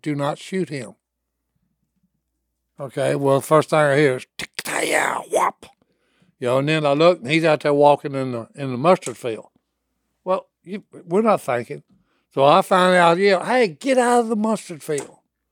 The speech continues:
You know, so he gets out and waits on me and come over and said, "Well, hey, I gotta go get the deer." I said, "I told you not to shoot him, dummy." I said, "Now," I said, "I know exactly where he's laying." I said, "'Cause I've been watching him for the last two weeks."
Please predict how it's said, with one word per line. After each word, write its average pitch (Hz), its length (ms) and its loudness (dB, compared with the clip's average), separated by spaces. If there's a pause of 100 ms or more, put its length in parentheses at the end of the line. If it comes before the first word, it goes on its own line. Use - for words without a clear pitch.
(240)
You 123 80 -16
know, 135 120 -14
so 123 100 -14
he 165 160 0
gets 180 280 -4
out 185 180 2
and 175 80 -12
waits 147 220 0
on 135 100 -4
me 139 60 -6
and 135 80 -8
come 156 140 -2
over 165 140 0
and 156 80 -4
said, 156 160 -12
"Well, 143 160 -2
hey, 220 180 0
I 180 80 0
gotta 185 260 -6
go 180 140 -2
get 165 180 -6
the 131 60 -20
deer." 190 340 -8 (380)
I 185 80 -4
said, 170 180 -6
"I 165 80 0
told 247 260 0
you 190 100 -2
not 160 200 -2
to 127 100 -20
shoot 214 260 -4
him, 101 180 -12
dummy." 123 420 -6 (600)
I 160 100 -4
said, 143 180 -12
"Now," 190 320 4
I 175 200 2
said, 170 180 -4
"I 214 140 4
know 262 200 4
exactly 175 460 0
where 127 180 0
he's 110 120 -8
laying." 120 400 -6
I 135 140 -4
said, - 140 -16
"'Cause 131 160 -10
I've 190 120 -4
been 185 140 -2
watching 156 340 -2
him 139 60 -10
for 127 140 -12
the 127 60 -10
last 160 300 -4
two 185 140 -6
weeks." 190 420 -4